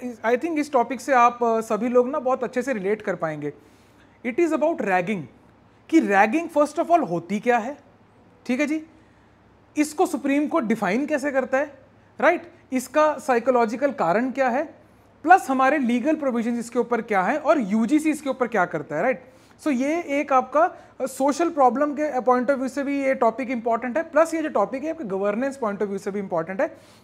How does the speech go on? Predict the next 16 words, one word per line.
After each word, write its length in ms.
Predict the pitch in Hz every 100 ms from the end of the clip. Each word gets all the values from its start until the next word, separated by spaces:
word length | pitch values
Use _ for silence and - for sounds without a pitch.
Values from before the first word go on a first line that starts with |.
| -
साथ 260 | 233 233 285
में 100 | 320
वीडियो 320 | 254 233 269
के 100 | 277
एंड 240 | 262 233 233
तक 120 | 247
जाते-जाते 540 | 226 233 233 226 339 - - - -
we'll 300 | 170 294 -
study 320 | 214 196 254
about 220 | 247 226 285 -
types 420 | 196 226 233 -
of, 180 | 247 269 269 240
अ, 160 | 220
offenses 680 | 214 - 226 220 247 247 277
as 220 | 208 165
well, 140 | 143